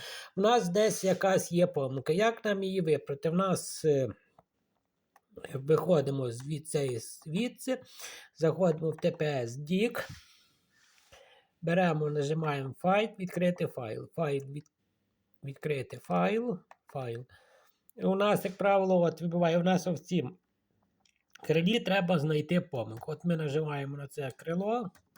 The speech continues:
Ой, вибило щось. От ми маємо це крило.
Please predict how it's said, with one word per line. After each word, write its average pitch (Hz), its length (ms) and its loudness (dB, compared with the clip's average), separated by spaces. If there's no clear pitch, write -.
Ой, - 100 -14
вибило - 400 0
щось. - 280 -8
От 143 180 -4
ми 160 120 0
маємо 139 380 0
це 135 180 -4
крило. 202 540 2